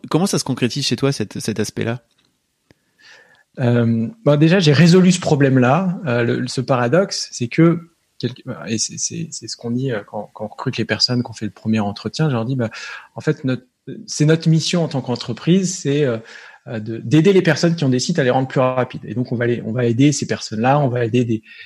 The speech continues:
Speaker 2: des, des magazines, des sites e-commerce, parce qu'ils en ont besoin.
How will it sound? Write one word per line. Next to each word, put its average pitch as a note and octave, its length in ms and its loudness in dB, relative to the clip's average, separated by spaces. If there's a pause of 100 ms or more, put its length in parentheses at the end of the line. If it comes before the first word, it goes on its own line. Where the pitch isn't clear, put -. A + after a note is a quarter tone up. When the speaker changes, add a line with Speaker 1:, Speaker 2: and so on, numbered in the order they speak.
(160)
Speaker 2:
des, G#2+ 220 0
des G2+ 120 -2
magazines, G#2 500 0
des A2 100 -10
sites - 240 -10
e-commerce, B2+ 580 -6
parce - 180 -12
qu'ils B2+ 300 -4
en A2 100 -4
ont A2 100 -6
besoin. A2 280 -16